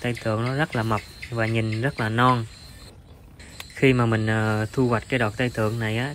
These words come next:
thì mình, à, vào mình rửa, mình ngâm nước muối và mình sử dụng liền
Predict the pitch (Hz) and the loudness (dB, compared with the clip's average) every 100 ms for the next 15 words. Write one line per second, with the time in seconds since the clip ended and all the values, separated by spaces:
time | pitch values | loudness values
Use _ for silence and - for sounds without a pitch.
0 | - 117 110 107 110 107 107 104 - - | -6 -6 -4 -4 -2 -2 -2 -6 -12 -20
1 | - - - 120 113 107 107 104 101 104 | -20 -18 -6 2 4 4 2 -2 -2 0
2 | 110 147 135 117 123 123 131 143 143 175 | 0 0 -2 -2 -2 -4 -4 0 2 0
3 | 175 127 113 107 104 113 117 113 117 113 | -2 -4 -2 -4 -4 -2 0 0 0 2
4 | 110 | 2